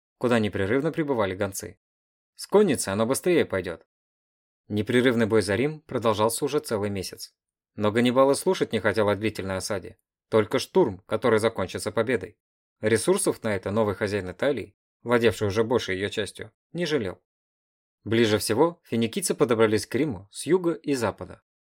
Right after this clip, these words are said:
Вскоре, спустя еще несколько дней, конница Магарбала перерезала сообщение Рима с Тибуром и Карфинием, перекрыв ведущую в северо-восточном направлении, почти поперек полуострова,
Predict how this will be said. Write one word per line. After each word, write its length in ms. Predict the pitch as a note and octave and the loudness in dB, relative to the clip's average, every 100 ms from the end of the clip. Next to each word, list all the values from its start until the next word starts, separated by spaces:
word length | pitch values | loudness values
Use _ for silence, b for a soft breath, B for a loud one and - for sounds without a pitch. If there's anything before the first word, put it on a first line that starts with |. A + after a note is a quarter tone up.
| _ | _
Вскоре, 540 | - - - G3+ A#2 - _ | -10 0 4 4 4 -4 _
спустя 380 | - A2+ - | -4 -2 2
еще 180 | G#2+ - | 2 2
несколько 400 | G#2 G2 G2 - | -2 -4 -6 -6
дней, 300 | G2+ F#2 - _ _ _ _ | -6 -8 -10 _ _ _ _
конница 380 | - A#2 G#2 G#2 | 0 2 2 0
Магарбала 560 | G2+ G2+ G2+ D3+ F#2+ | 0 0 2 0 0
перерезала 560 | - A#2 D#3 F#3+ A#2+ G2 | -2 2 2 2 2 0
сообщение 500 | - G#2 - G2+ G2 | -2 -4 -4 -4 -2
Рима 220 | G2+ F2+ | -4 -6
с 80 | - | -6
Тибуром 380 | G2+ G#2+ G2 F2+ | -4 -2 -4 -6
и 120 | - | -8
Карфинием, 640 | - G#2 G#2+ C#3 C3+ - _ _ _ _ - | -8 -6 -6 -4 -6 -12 _ _ _ _ -2
перекрыв 400 | A#2+ B2 G#3+ F#3+ | 0 4 2 4
ведущую 480 | F3 E3+ D#3 C#3+ | 2 2 0 -2
в 20 | A#2+ | -2
северо-восточном 760 | B2+ A2+ G#2 G2 A2+ - G2 | 0 2 2 0 -4 -4 -8
направлении, 600 | F2+ G2 F#2 D#3 G2+ - _ _ | -8 -6 -2 -2 -4 -12 _ _
почти 280 | A#2+ - - | -6 -4 -4
поперек 380 | - - G2 | -2 -2 -2
полуострова, 600 | - G#2 G#2+ F#2+ F2 F2 | 0 0 0 -2 -10 -16